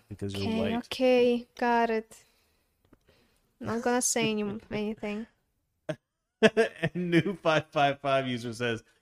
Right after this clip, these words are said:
Speaker 1: "That ring won't stop anyone." <laughs>
Speaker 2: And I w-, I, I don't wear jewelry in a gym because you scratch them.
Speaker 1: Yeah, yeah, true,
Speaker 2: You
Speaker 1: yeah, true.
Speaker 2: Come on, man.
Speaker 1: Hollywood is dead. I hope so.
Speaker 2: Okay,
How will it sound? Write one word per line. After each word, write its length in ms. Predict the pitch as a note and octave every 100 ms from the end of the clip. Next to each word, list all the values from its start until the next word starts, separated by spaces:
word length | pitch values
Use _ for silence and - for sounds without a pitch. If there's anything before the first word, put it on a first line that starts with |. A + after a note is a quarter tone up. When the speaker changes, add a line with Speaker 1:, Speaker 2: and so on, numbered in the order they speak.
| _ - - _
Speaker 1:
"That 240 | B2 G3 E3+
ring 240 | G3 A#3
won't 240 | G3+ G#3 -
stop 360 | F#3+ F#3 G#3
anyone." 540 | F3 D#3+ C3+ C#3 D#3 - B4+ - - - - _ _ _
<laughs> 120 | A#3+ B3+ - _ G3 - _
Speaker 2:
And 200 | D4+ D#4 -
I 160 | D#4
w-, 240 | F#4 D#4+ E4
I, 220 | C#4+ D4+
I 140 | C#4 D4+
don't 340 | C4+ E4 D#4
wear 200 | C#4 D4
jewelry 640 | B3 C4+ D4 D4 C4+ C4+
in 200 | C4+ B3+
a 80 | B3+
gym 320 | A#3 D4 F4
because 380 | C4+ A#3 B3 A#3
you 100 | B3
scratch 640 | - - - C4 D#4 - -
them. 160 | A#3
Speaker 1:
Yeah, 140 | G#3+ G3+
yeah, 180 | G3
true, 100 | A3+
Speaker 2:
You 300 | A#3+ A#3+ A3 F#2
Speaker 1:
yeah, 180 | F#2 F#2
true. 260 | - G2+ G2+
Speaker 2:
Come 260 | - E4 B3+
on, 220 | G3+ G#3
man. 400 | A3+ C4 C#4 C#4 _ _ _ _ _ _ _ _ -
Speaker 1:
Hollywood 300 | B2 A#2 G#2
is 100 | G2
dead. 160 | G#2 F#2
I 140 | G#2
hope 280 | B2+ B2 A2
so. 300 | - E2+ F#2 - _ _ _ _ -
Speaker 2:
Okay, 320 | C#4+ D#4+ B3+